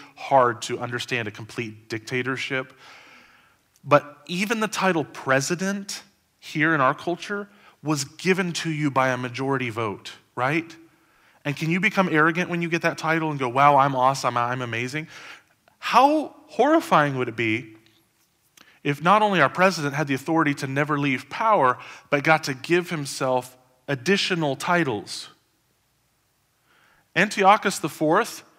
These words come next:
was born Antiochus the fourth. Epiphanes was a name he gave himself. Epiphany,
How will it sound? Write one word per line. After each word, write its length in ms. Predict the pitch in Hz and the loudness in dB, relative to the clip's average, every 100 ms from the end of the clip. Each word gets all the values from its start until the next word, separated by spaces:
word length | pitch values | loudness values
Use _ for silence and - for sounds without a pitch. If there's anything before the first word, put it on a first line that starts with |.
| _ | _
was 140 | 131 123 | -6 -4
born 260 | 170 175 | 2 4
Antiochus 560 | 160 151 156 151 143 131 | 4 2 4 4 2 -6
the 80 | 110 | -8
fourth. 380 | - 127 95 - - | -4 -4 -4 -12 -16
Epiphanes 580 | 113 - 220 180 127 113 | -6 -2 -2 -2 -4 -4
was 120 | 120 | -6
a 40 | 123 | -6
name 200 | 127 123 | -6 -6
he 80 | |
gave 200 | 117 120 | -2 -2
himself. 760 | 107 98 - 107 92 - - - _ _ _ _ _ _ _ _ _ _ _ | -2 -8 -8 -4 -6 -8 -20 -20 _ _ _ _ _ _ _ _ _ _ _
Epiphany, 680 | - 175 220 170 123 104 139 | -6 -2 -2 -2 -4 -6 -8